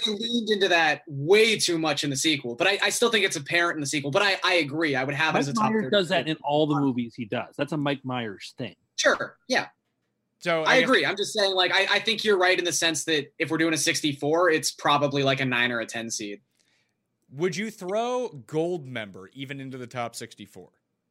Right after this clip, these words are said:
Speaker 2: No.
Speaker 3: I don't think I would either.
Speaker 1: No.
Speaker 2: Spy Who Shagged Me was funnier than Goldmember, and The Spy Who Shagged Me shouldn't be on this list.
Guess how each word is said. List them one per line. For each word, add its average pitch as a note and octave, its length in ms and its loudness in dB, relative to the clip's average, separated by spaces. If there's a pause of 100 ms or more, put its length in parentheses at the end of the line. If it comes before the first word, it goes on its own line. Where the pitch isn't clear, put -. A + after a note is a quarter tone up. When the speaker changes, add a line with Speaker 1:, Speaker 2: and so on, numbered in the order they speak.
(560)
Speaker 2:
No. B2 340 -10 (720)
Speaker 3:
I G2+ 40 -16
don't C3 100 -14
think C#3+ 160 -18
I A#2+ 80 -10
would A2+ 180 -12
either. G#2 300 -14 (720)
Speaker 1:
No. A#2+ 280 -4
Speaker 2:
Spy C#3+ 160 -2
Who A2+ 140 -4
Shagged C#3 340 -2
Me C3 80 -4
was G#2 140 -10
funnier A2+ 320 -8
than G2 120 -14
Goldmember, G#2+ 600 -8
and A#2 140 -8
The A#2 60 -4
Spy D3 200 0
Who D3 80 2
Shagged D3 300 -2
Me G2+ 80 -12
shouldn't G#2+ 340 -8
be G#2+ 120 -8
on F#2 160 -12
this F2+ 200 -18
list. - 260 -20